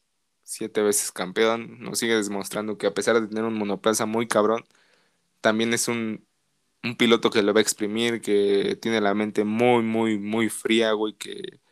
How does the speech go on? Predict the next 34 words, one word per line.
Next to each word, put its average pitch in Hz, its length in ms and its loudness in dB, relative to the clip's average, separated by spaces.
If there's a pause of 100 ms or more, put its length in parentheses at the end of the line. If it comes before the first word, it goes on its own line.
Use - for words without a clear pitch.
(420)
piensa 120 320 4
bien, 110 400 -2
que 90 500 -4
no 110 640 -4
hace 104 400 -4
cosas, - 440 -6
las 110 220 2
cosas 110 260 -2
mal, 107 360 -4
no 107 100 -4
tiene 107 220 -4
errores. 107 520 -2 (440)
Si - 140 -4
los 104 200 2
tienes 120 280 2
muy, 117 280 0
muy, 113 260 -2
muy 113 180 -4
pequeños. 117 640 -4 (1040)
Y 104 280 0
qué 120 140 -4
conducción, 113 600 -2
güey, 104 260 2
aprovecha 104 480 0
los 101 160 -6
momentos 101 440 -6
que, 98 240 -6
en 95 80 -6
los 92 120 -6
que - 120 -10
tiene 120 260 0
que - 80 -8
aprovechar 98 640 0
y, - 380 -12